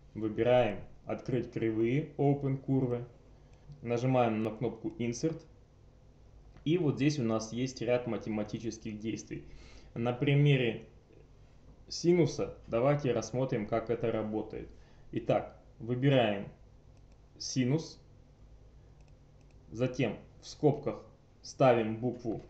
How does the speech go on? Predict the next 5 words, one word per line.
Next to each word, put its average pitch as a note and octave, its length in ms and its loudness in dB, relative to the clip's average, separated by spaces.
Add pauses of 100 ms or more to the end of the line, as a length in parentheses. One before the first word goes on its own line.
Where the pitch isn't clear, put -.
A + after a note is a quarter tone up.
(880)
латинскую A#2 680 0
Т, - 420 2 (2250)
маленькую, A2+ 640 2 (1500)
э, A2+ 360 2 (180)
звёздочка, A#2 800 -2